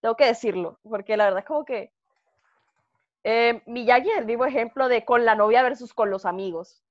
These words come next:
que es el de, ajá, que con los amigos uno se pone a, como se usa, como, como el término popular ahorita mismo es jotear, se pone a jotear, se pone a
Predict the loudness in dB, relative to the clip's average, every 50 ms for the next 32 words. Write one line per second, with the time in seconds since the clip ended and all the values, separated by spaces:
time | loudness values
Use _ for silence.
0 | _ -8 -6 -6 -6 -8 -8 -8 -6 -6 -4 -2 -2 -2 -2 -2 -4 -6 -6 -8
1 | _ _ _ _ _ _ _ _ _ _ -8 -4 -2 0 2 2 2 2 2 0
2 | -4 -4 -6 -6 -10 -10 -10 -10 -10 -8 -8 -8 -6 -6 -6 -6 -6 -10 _ _
3 | -10 -8 -4 -4 -4 -4 -4 -6 -6 -6 -8 -8 -8 -8 -8 -10 _ _ -12 -10
4 | -10 -10 -10 _ _ _ -12 -8 -8 -6 -6 -4 -6 -6 -4 -2 -2 -2 0 0
5 | -2 -2 0 2 4 4 4 4 2 0 -4 -4 -6 -12 -12 -8 -8 -8 -8 -10
6 | _ _ _ _ _ -20 -20 _ 0 0 2 4 4 4 2 2 0 -4 -8 -6
7 | -6 -4 -4 -4 -2 -2 -2 -2 -2 -6 -6 -10 -20 -18 -16 -14 -10 -8 -6 -4
8 | -2 -2 -2 -4 -6